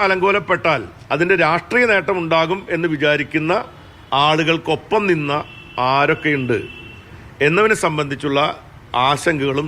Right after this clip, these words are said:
സംശയങ്ങളും ചില തെളിവുകളും പോലീസ് ഉദ്യോഗസ്ഥന്മാർക്ക് മുമ്പാകെ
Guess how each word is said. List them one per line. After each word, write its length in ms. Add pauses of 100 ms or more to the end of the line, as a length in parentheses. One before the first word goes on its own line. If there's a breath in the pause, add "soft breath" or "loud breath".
(120)
സംശയങ്ങളും 680 (640 loud breath)
ചില 160 (100)
തെളിവുകളും 600 (680 loud breath)
പോലീസ് 380
ഉദ്യോഗസ്ഥന്മാർക്ക് 720
മുമ്പാകെ 340